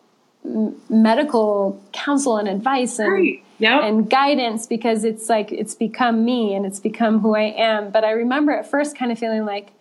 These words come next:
Speaker 1: "I'm, I'm, I'm a nurse. I'm, I'm a nurse practitioner." So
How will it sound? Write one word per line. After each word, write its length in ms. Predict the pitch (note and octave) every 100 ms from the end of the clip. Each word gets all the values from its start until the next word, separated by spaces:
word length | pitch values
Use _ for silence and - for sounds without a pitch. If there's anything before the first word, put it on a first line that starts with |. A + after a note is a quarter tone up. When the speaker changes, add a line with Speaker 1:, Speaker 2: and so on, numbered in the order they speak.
| _ _ _ _ -
Speaker 1:
"I'm, 400 | D4+ D#4+ D#4 D4 -
I'm, 320 | C#4 D4+ - - -
I'm 160 | E4 A#4
a 60 |
nurse. 500 | F#4+ B3 D#4 - - - C#4+
I'm, 300 | D#4 D#4+ -
I'm 160 | D#4+ F4+
a 20 |
nurse 200 | F#4+ F#4
practitioner." 500 | D#4+ D4+ D4 D4 C4+
So 240 | C#4 C4+